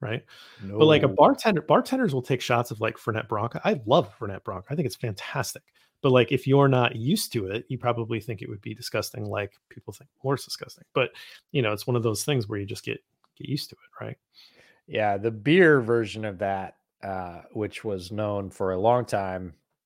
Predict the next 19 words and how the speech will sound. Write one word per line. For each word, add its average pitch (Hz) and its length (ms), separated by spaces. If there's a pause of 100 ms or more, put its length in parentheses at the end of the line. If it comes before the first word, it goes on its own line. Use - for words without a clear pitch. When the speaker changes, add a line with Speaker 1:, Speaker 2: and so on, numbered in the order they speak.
(100)
Speaker 2:
in 92 140
the 90 300 (320)
mid 98 280
to 92 100
late 87 260
nineties 87 540 (160)
as 95 220
the 90 160
twenty-one 101 580
Run 90 360
Ender, 92 460 (540)
uh, 82 320 (400)
which 104 340
was, 82 640
"Okay, 90 320
we've 85 220
had 90 200
enough 87 260
fun. 82 340